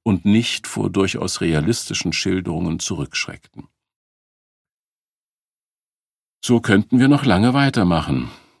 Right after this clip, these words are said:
Die politischen Verfassungen waren auf das engste verzahnt mit dem Kriegswesen. Ein heroisch-martialisches Menschenbild prägte die Erziehung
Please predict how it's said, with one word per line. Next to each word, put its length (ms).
Die 80
politischen 520
Verfassungen 800
waren 240
auf 100
das 160
engste 400
verzahnt 640
mit 320
dem 160
Kriegswesen. 840
Ein 140
heroisch-martialisches 1500
Menschenbild 920
prägte 360
die 140
Erziehung 640